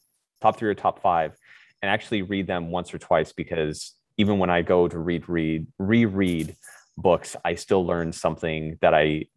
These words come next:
didn't comprehend at the time, or I might have heard or been a part of a life lesson where I go and I read it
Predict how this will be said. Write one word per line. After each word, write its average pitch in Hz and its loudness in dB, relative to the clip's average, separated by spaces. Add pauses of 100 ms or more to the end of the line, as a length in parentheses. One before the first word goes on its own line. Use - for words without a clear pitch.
(160)
didn't 90 -2
comprehend 104 -2
at 104 4
the 104 2
time, 90 0
or 78 -2 (220)
I 90 -2
might 87 4
have 85 2
heard 87 2 (220)
or 90 -4
been 85 -4
a - -6
part 85 2
of 80 -2
a 85 0
life 80 2
lesson 80 -2
where 78 -2
I 85 -4
go 87 0
and 82 -2
I 82 -4
read 98 0
it 87 2